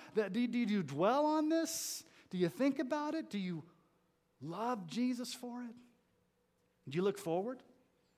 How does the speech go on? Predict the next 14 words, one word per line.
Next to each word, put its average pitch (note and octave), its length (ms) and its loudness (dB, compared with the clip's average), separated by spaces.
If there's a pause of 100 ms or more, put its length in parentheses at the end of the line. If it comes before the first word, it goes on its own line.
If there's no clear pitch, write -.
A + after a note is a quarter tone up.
(540)
to D#3 80 -12
that D3+ 180 -2
ultimate D#3+ 460 -4
family F3 420 0
reunion? E3 300 0
You E3+ 80 -6
know G#3 80 0
there's B3 160 -2
gonna A#3+ 100 0
be G3+ 80 0
a E3+ 60 0
great F3 200 0
family E3+ 300 0
reunion. C#3 460 -2